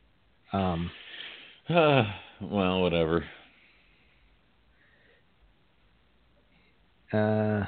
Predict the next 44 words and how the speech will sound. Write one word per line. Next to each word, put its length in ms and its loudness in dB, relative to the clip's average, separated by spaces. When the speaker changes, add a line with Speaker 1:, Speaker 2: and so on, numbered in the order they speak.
Speaker 2:
It's, 260 2
it's, 200 -2
it's 160 -2
one 180 0
of 60 0
those 240 2
things 240 0
where 360 2
you 180 6
also 300 4
kinda 260 -2
hope 240 2
that 160 -6
there 160 2
are 140 -2
certain 260 0
things 360 -2
that, 200 2
a-, 240 -4
and 140 -2
a 80 4
lot 200 4
of 60 -2
the 60 -4
stuff 240 2
isn't 240 -2
just 200 -6
because 440 4
we've 200 2
given 240 2
up 160 0
on 160 0
something. 260 -2
It's, 140 -4
a 40 -8
lot 220 2
of 100 2
it 80 -2
is 120 -2
because 340 0
the 160 0
founder 380 2
animal 480 0
has 180 -2